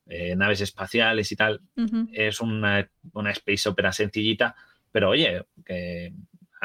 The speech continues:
Speaker 1: no, no fue tan, yo creo que no falla tanto. Miradla porque tiene bastantes curiosidades. Y luego vino el Érase una vez el cuerpo humano, del ochenta y siete.
Speaker 2: Que es de la que
Speaker 1: Bueno,
Speaker 2: vamos
Speaker 1: es
Speaker 2: a
Speaker 1: más
Speaker 2: hablar hoy.
Speaker 1: vieja que yo, que es la que vamos a hablar hoy. Luego vinieron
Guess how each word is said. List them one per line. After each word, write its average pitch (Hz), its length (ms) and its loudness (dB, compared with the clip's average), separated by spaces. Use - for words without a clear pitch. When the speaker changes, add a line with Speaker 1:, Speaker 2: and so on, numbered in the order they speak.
Speaker 1:
no, 101 300 -2
no 107 220 -6
fue - 200 0
tan, 101 380 0
yo 101 140 0
creo 139 120 0
que 127 80 0
no 98 120 0
falla 95 320 0
tanto. 113 340 -2
Miradla 98 480 0
porque 101 220 -2
tiene 95 180 -6
bastantes 101 380 -4
curiosidades. 90 760 -4
Y 135 80 2
luego 139 220 4
vino 139 360 2
el 104 280 4
Érase 113 300 2
una 120 80 2
vez 117 80 4
el 117 80 0
cuerpo 123 240 0
humano, 156 320 0
del - 80 -10
ochenta 185 240 -6
y 202 40 -2
siete. 160 360 -4
Speaker 2:
Que - 80 -6
es 214 60 -2
de 214 60 -2
la 202 100 -2
que 202 80 -2
Speaker 1:
Bueno, 196 60 0
Speaker 2:
vamos 208 100 -4
Speaker 1:
es - 40 -4
Speaker 2:
a 226 40 -2
Speaker 1:
más 226 100 0
Speaker 2:
hablar 226 80 2
hoy. 240 60 4
Speaker 1:
vieja - 180 -4
que 185 140 -4
yo, 175 160 -4
que - 80 0
es 90 40 2
la 87 120 4
que 90 40 0
vamos 87 180 0
a 92 40 2
hablar 98 200 4
hoy. 208 80 -4
Luego 131 180 4
vinieron 143 420 2